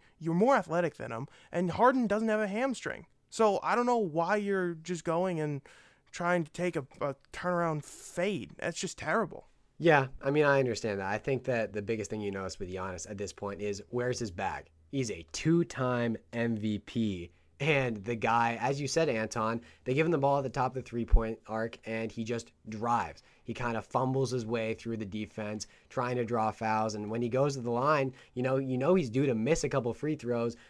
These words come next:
Speaker 2: You know he's probably gonna airball a couple free throws. It's just, it's honestly incredible. I don't think I've ever seen an M V P with as many holes in their game as Giannis does.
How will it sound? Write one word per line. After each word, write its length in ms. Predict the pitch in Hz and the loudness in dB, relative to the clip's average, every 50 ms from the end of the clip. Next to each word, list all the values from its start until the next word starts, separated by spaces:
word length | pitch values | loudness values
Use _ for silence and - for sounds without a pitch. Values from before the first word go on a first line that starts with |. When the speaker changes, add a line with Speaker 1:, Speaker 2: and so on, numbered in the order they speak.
| _ _ | _ _
Speaker 2:
You 140 | - 123 123 | -6 -2 0
know 140 | 135 127 135 | 2 2 0
he's 100 | 143 123 | 0 -4
probably 380 | - - 131 135 143 143 147 | 0 0 2 2 2 0 0
gonna 260 | 135 151 147 147 151 - - | -2 0 0 -2 -2 -4 2
airball 480 | 143 185 214 220 170 139 117 104 95 | 4 6 6 6 6 4 4 4 2
a 40 | 95 | 0
couple 280 | - 110 101 92 98 87 | -2 -4 -4 -4 -6 -8
free 200 | - - 104 95 | -6 -8 -8 -8
throws. 380 | - - 98 87 87 85 - - | -6 -8 -8 -6 -6 -8 -8 -6
It's 100 | 147 151 | -6 -6
just, 320 | - - 175 175 185 180 - _ _ _ _ _ _ _ | -4 0 2 2 2 0 -2 _ _ _ _ _ _ _
it's 180 | 160 156 139 - | -2 -2 -2 -2
honestly 460 | - 139 175 190 196 190 - 175 160 | 0 2 2 2 2 0 0 0 0
incredible. 720 | 135 117 - - 113 107 113 123 123 143 151 165 170 - _ _ - _ _ _ _ _ _ - | 0 0 -2 -4 -4 -2 -2 -2 0 2 2 2 0 -2 _ _ -20 _ _ _ _ _ _ -4
I 120 | 123 147 | -2 0
don't 120 | 165 175 170 | 0 0 0
think 140 | 185 143 | -2 -2
I've 80 | 139 120 | -2 -4
ever 220 | - 123 131 143 | -2 -4 -4 -4
seen 180 | 135 - 139 123 | -4 -4 -4 -4
an 100 | 113 107 - | -4 -6 -8
M 220 | - 113 117 113 107 | -8 -6 -4 -4 -2
V 160 | 110 110 101 | -4 -4 -6
P 320 | - - - 110 101 95 | -8 -6 -6 -4 -4 -4
with 160 | 92 92 90 | -6 -6 -8
as 160 | 90 92 92 95 | -8 -8 -8 -8
many 280 | 101 104 110 117 123 | -8 -6 -4 -4 -6
holes 600 | 120 - - - 113 107 104 107 110 113 113 - - - | -6 -8 -8 -4 -2 -2 -2 0 -2 -4 -4 -6 -10 -8
in 180 | 117 110 107 | -8 -6 -6
their 160 | 98 101 98 98 | -6 -6 -6 -6
game 500 | 98 90 95 92 92 95 101 110 123 123 - - _ _ _ | -6 -6 -6 -6 -4 -4 -4 -4 -4 -6 -8 -16 _ _ _
as 180 | - 113 110 104 | -8 -6 -4 -2
Giannis 340 | 131 143 175 165 135 - - | 0 0 0 0 0 -4 -8
does. 300 | - 95 80 76 - | -12 -12 -12 -14 -18